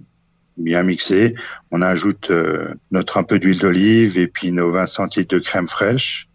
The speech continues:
et on mixe jusqu'à ce qu'on a un coulis bien, bien lisse. Une fois que c'est bien mixé, on va passer ça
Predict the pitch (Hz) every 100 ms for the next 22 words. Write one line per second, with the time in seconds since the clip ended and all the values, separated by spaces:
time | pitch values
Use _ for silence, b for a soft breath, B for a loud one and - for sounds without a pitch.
0 | - 95 90 101 110 92 - 98 - 92
1 | 85 85 82 82 80 - 92 92 87 85
2 | 82 82 80 80 80 73 - - 78 85
3 | 101 131 123 - - _ 98 90 107 -
4 | 95 98 101 95 - 104 110 123 131 -
5 | 95 98 95 95 92 107 92 104 - 104
6 | 98 95 92 87